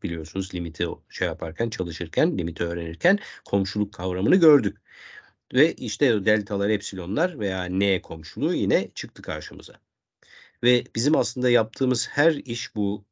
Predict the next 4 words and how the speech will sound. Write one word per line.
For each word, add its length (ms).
fonksiyon 440
analizinde 760
noktasal. 600
Yani 380